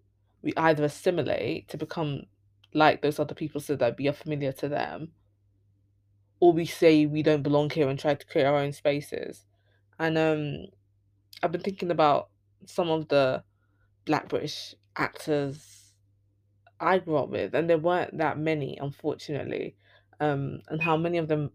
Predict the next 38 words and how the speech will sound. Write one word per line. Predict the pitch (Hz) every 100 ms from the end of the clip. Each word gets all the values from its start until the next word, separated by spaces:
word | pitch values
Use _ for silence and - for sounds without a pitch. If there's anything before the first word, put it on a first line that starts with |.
| -
went | 156 -
stateside. | - 165 - 131 127 117
I | 143
think | - 156 147
of, | 143
you | 147
know, | 139
your, | 139 135 139 139 _ _ _ _ -
your | 147 143 139 - -
Idris | 156 151 151
Elbas, | 147 147 143 131
your | 131
David | 147 147 139
Oyelewos, | 127 139 143 147 135 120 127 127
your | 131 127
Chiwetel | - 151 147 151
Ejiofor's, | 143 139 131 127 123 127 - _ _ _ -
fantastic, | 147 151 147 - - 131 95
phenomenal | - 151 147 143 139 127
actors | 92 123 - - 71 73 _ _ _ _ _ -
that | 147 - - _ _ _ _ _ _ _ _ _ _ -
mostly | 170 190 185 - 165
got | 147
their | 151 143
break | 147 143 151
in |
the | 143
U | 139
S | 139 -
A. | - - -
I | -
think | 139 165 -
to | 151
myself | 139 - 135
that | 139 127
a |
lot | 135 156 131 131
of | 143